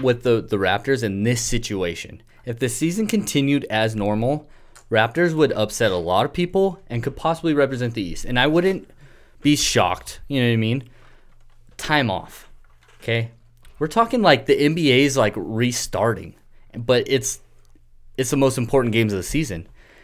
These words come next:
The people who are gonna carry these teams back to normalcy will be the superstars.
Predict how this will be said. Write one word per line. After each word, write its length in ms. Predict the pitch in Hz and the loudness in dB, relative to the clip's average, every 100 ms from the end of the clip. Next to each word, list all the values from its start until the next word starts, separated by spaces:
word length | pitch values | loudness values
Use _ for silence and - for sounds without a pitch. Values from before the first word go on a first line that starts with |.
| - - - - | -20 -20 -14 -4
The 80 | 120 | -2
people 380 | 117 170 214 196 | 0 0 2 2
who 140 | 180 | 2
are 60 | 127 | 2
gonna 240 | 123 107 | 2 0
carry 680 | - - 113 131 147 170 160 - | -4 -6 0 2 2 -2 -8 -12
these 340 | 107 131 143 | -4 -4 -4
teams 400 | - 127 139 131 | -6 -4 -2 -4
back 400 | 110 107 107 127 - | -4 0 0 -2 -4
to 380 | 135 117 117 - - - - - - _ _ _ | -2 0 -2 -6 -20 -20 -20 -20 -20 _ _ _
normalcy 1160 | - 104 113 101 104 110 127 151 151 180 190 175 _ _ - - - - | -14 -6 -4 -2 0 2 2 0 -2 -4 -4 -6 _ _ -20 -20 -20 -12
will 100 | 113 | -6
be 120 | 113 120 | -2 -2
the 100 | 110 | -2
superstars. 800 | - 101 92 - 71 62 - | -6 -8 -8 -12 -16 -18 -18